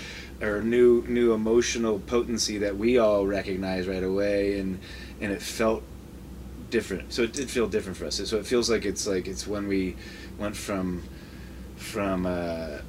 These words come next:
a super awkward, you know, preteen to, uh,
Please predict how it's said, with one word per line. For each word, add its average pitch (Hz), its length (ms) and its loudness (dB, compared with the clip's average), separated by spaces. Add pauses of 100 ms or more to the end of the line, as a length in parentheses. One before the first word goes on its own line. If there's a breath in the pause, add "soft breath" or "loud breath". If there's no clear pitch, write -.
(160)
a - 60 -10
super 113 340 -2
awkward, 107 580 -2 (260)
you 117 120 -2
know, 92 380 -2
preteen 107 840 -2
to, 98 380 0
uh, 90 320 -2